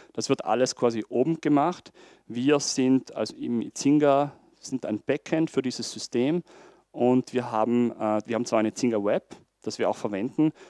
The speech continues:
aber da gibt's keine Kundenzugriffe, das heißt, wir verwenden das nur für den Betrieb von Izinga und dem, was dazugehört und für Integration von Checks in unser Environment.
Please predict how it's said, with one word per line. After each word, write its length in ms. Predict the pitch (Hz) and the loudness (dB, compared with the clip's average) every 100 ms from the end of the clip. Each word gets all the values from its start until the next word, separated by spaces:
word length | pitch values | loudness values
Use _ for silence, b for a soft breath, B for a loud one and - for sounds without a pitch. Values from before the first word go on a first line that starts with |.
| B B | B B
aber 260 | 113 117 | 0 2
da 200 | 117 110 | 4 0
gibt's 180 | - - | 0 -6
keine 160 | 113 107 | -4 -2
Kundenzugriffe, 800 | 127 143 160 147 143 143 - | 0 -2 -2 -4 0 -2 0
das 200 | 123 117 | -2 -2
heißt, 300 | 113 113 - | -2 -2 -2
wir 80 | 110 | -8
verwenden 340 | 113 107 104 113 | -4 -4 -2 -2
das 160 | 110 | -2
nur 220 | 117 117 | 0 0
für 420 | 120 - 113 113 110 B B - | 0 -2 2 2 0 B B -8
den 80 | |
Betrieb 420 | 101 - 123 190 - | -8 -6 -4 -6 -4
von 200 | 131 117 | 0 0
Izinga 480 | - 147 175 170 | 0 0 4 2
und 240 | 156 - 120 | 0 -2 -4
dem, 100 | 117 | -4
was 80 | 113 | -4
dazugehört 640 | 107 - 143 139 135 131 | -8 -6 -4 2 2 2
und 240 | - 117 113 | -2 -4 -4
für 140 | 113 | -6
Integration 760 | 117 110 101 - 110 104 120 - B B B | -6 -6 -8 -8 -2 0 0 -4 B B B
von 320 | - 110 107 - | -4 -2 -2 -4
Checks 380 | - 95 - - | -6 -4 -6 -10
in 160 | 104 113 | -6 -4
unser 240 | 113 - | -4 -4
Environment. 600 | 107 92 85 90 110 - | -4 -4 -6 -8 -12 -18